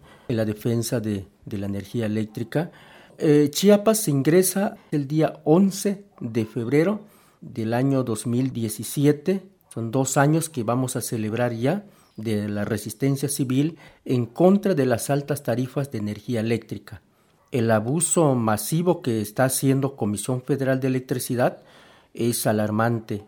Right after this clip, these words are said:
Nos deja a nosotros, los campesinos, los pueblos originarios, los zoques, eh, a-, aquí precisamente que tenemos, eh, las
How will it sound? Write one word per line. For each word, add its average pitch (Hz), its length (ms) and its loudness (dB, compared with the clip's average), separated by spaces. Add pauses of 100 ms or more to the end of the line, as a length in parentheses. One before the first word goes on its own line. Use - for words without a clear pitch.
Nos 107 340 -2
deja 135 260 0
a 131 40 0
nosotros, 120 640 -6
los 110 160 -8
campesinos, 127 760 -6
los 104 280 -8
pueblos 113 380 -6
originarios, 127 680 -4
los 107 200 -10
zoques, 123 460 -6 (580)
eh, 104 140 -6
a-, 101 280 -6
aquí 120 420 -4
precisamente 117 640 -6
que 120 80 -4
tenemos, 120 500 0 (480)
eh, 107 300 -6
las 110 340 -2